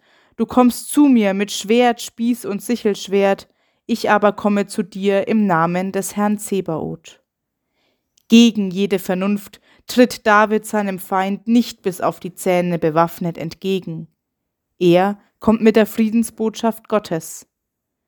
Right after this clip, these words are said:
Das entspricht nun wirklich nicht den Maßstäben unserer Welt. Das würden viele als verrückt, leichtsinnig und naiv bezeichnen.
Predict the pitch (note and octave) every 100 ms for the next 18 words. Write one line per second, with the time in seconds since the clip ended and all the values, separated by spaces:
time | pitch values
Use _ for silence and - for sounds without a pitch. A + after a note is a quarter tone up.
0 | _ - G3 - G3+ - G#3+ G#3+ G#3 F#3+
1 | G3+ A3 G3 F#3 G3 F3+ G3 F3+ E3+ F3+
2 | - - F3 F3 E3 F3 F3 E3 D#3 E3+
3 | F#3 F#3 _ _ _ _ _ _ G3 G3
4 | G3+ F#3+ G3 A#3 A3+ F#3+ E3+ F#3+ - G#3
5 | G#3 A#3+ - - - G3 A3 A#3 - A3
6 | G3+ F#3+ G3 F#3 F#3 G#3 A3+ - E3+ -
7 | D#3+ D#3 - D#3+ D#3 D#3